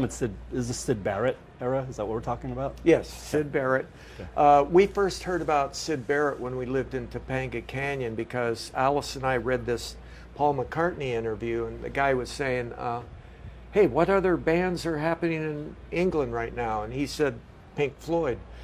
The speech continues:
Speaker 2: So we sent away to England and got their album, the British version, before, uh, it was released in America. So that was an influence. Uh, we played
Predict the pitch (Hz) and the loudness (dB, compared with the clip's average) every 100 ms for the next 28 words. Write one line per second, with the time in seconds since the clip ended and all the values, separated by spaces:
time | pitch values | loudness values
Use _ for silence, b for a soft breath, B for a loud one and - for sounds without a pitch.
0 | B B - 165 139 135 139 180 185 - | B B 4 8 8 6 8 8 8 6
1 | 190 175 175 135 139 160 139 117 123 123 | 6 6 4 2 6 8 8 4 -2 2
2 | 165 139 120 113 110 120 120 139 131 - | 2 2 -2 -4 -8 -4 2 4 4 4
3 | - - - 135 120 131 156 143 113 98 | -10 -12 2 4 6 6 6 4 0 -4
4 | - 113 139 156 143 - - 113 104 - | -2 2 2 2 0 -4 -6 -6 -4 -6
5 | 98 90 - B B B B 120 120 139 | -8 -8 -14 B B B B -4 0 4
6 | 131 123 117 113 - 123 120 113 - - | 6 6 2 -2 -6 -2 -2 -4 -10 -10
7 | - 131 - 123 - 123 113 131 123 131 | -2 0 0 -8 -2 -2 0 -4 -2 0
8 | 123 - 123 117 127 139 131 113 95 - | 0 -2 -8 -6 -2 -2 -2 -4 -10 -12
9 | - B B B - 156 143 175 208 175 | -16 B B B 4 6 10 8 8 6
10 | - 156 135 127 - 127 117 123 139 - | 4 2 2 0 -4 0 0 0 -2 -6
11 | - 131 120 117 113 131 - 147 139 | -4 0 2 2 2 -2 -2 0 2